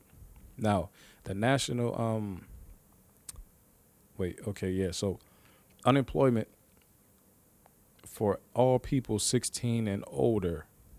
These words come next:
in the, um, for the country. Well, it's on this, I'm on the, um, Bureau of Labor Statistics, and it has the unemployment,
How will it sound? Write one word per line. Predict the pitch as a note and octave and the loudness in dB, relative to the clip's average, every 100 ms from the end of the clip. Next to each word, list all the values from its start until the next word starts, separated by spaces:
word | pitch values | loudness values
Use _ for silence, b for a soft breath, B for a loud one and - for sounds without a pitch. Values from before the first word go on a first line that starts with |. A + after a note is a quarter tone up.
| - - - - - _ _ - | -20 -20 -20 -20 -20 _ _ -4
in | G#2 F#2+ | -4 -2
the, | F2+ F#2 | -4 -4
um, | F2+ F#2 A2 - - | -8 -14 -18 -20 -14
for | - | -8
the | G2 | -8
country. | - A#2 A2+ - - - b b b b b b _ _ _ _ _ _ _ _ - | -2 -2 0 -4 -12 -16 b b b b b b _ _ _ _ _ _ _ _ 0
Well, | G#2+ G2 | 2 4
it's | - - - - - _ _ _ - | 0 -2 -4 -8 -16 _ _ _ -6
on | A2 C3 | -2 0
this, | F3+ - | 0 -2
I'm | F3+ E3+ | -2 2
on | C3 | 2
the, | A2+ A2 | 2 0
um, | A2+ G#2+ G2 F2 F2 - - | 0 -4 -4 -6 -12 -18 -6
Bureau | A2 A#2+ A#2 | 2 6 6
of | G#2 G2 | 4 2
Labor | A2 G#2 G2+ | 2 2 -2
Statistics, | - F2 G2+ F2+ - - - b b b b b | -6 -6 -6 -6 -10 -16 -20 b b b b b
and | G#2 G#2+ | -2 0
it | A2+ | 2
has | A#2 A2+ G2+ | 2 2 0
the | G2 G#2+ | -4 -4
unemployment, | A2 G2+ - A#2 G#2+ F#2+ | -4 -4 0 0 2 -2